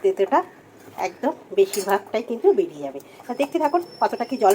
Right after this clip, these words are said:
বেরোয়। এটা ঢাকা দিয়ে রেখে দশ মিনিট পর কিন্তু ফিরে এসেছি আমি আবার উচ্ছের কাছে। এই দেখুন উচ্ছেগুলো কিন্তু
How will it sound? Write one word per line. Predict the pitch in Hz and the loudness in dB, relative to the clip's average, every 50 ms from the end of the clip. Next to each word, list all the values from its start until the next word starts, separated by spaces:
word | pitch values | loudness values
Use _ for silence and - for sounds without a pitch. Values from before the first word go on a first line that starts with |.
| 208 | 4
বেরোয়। | 202 196 254 277 - - - - - - - 196 | 4 2 0 0 -4 -10 -20 -20 -20 -18 -14 -6
এটা | - 220 240 - - - - - - 190 | -2 -2 -2 -2 -4 -10 -18 -10 -6 -4
ঢাকা | 202 - 190 196 | -2 -2 0 0
দিয়ে | 294 415 359 214 | 0 0 0 -2
রেখে | 175 - - - 285 | -6 -8 -8 -8 -8
দশ | 302 - | -4 -2
মিনিট | 349 349 359 349 - | 0 0 0 2 0
পর | 320 311 311 | 0 2 2
কিন্তু | 339 339 349 359 339 | 2 2 2 2 0
ফিরে | 339 311 320 320 | 0 0 0 0
এসেছি | 320 - - 349 403 - - - - - - | 0 0 0 0 0 -2 -4 -16 -14 -6 0
আমি | 262 302 370 - - - - - - - - - | 2 2 2 0 -2 -12 -20 -20 -20 -8 -4 0
আবার | 247 277 302 330 - - - - - - - 330 | 2 2 2 0 -2 -8 -20 -20 -18 -8 -6 -6
উচ্ছের | 320 - - 320 311 302 | -2 0 2 2 4 4
কাছে। | 277 277 - 403 392 - - - - - | 2 4 2 0 0 -2 -6 -12 -8 -2
এই | 269 269 | 0 0
দেখুন | 277 - 349 - - - | 2 2 2 0 0 0
উচ্ছেগুলো | - - 294 277 277 277 294 | -4 -2 0 0 0 0 0
কিন্তু | 285 269 | 2 2